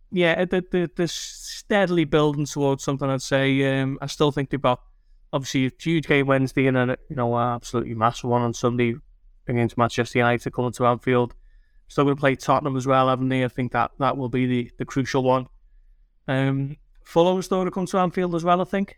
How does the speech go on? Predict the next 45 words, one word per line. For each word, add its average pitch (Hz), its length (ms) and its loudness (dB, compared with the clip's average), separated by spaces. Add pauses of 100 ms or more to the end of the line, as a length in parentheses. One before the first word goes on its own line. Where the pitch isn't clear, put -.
(140)
Um, 139 440 -4
so 170 320 0
there, 190 220 -2
there 185 100 -2
is - 160 -4 (100)
still 202 440 0
loads 143 400 2
of, 135 180 -4
of 139 160 -12
big 139 140 -2
games 135 300 0
in 139 100 2
there 135 160 2
for 139 120 -2
Liverpool. 131 460 0 (720)
Um, 127 440 -2 (260)
and 139 120 -4
it's - 140 -8
just 170 280 0
about 139 240 0
timing 127 320 0
that 123 120 0
run. 127 280 -2
If 156 160 -2
they 160 80 -4
can 160 120 -6
start 202 380 4
to - 80 -4
get 165 320 -2
bodies 139 300 -2
back 139 360 0 (160)
consistently, 143 600 -2
you 139 80 4
know, 135 80 4
if 123 80 -4
Darwin 139 320 4
Núñez 143 320 0
is 135 100 -12
cleared 135 300 -2
to 131 100 -14
play 131 240 2
on 127 140 2
Wednesday, 127 420 0
for 135 140 -4
example, 127 500 -2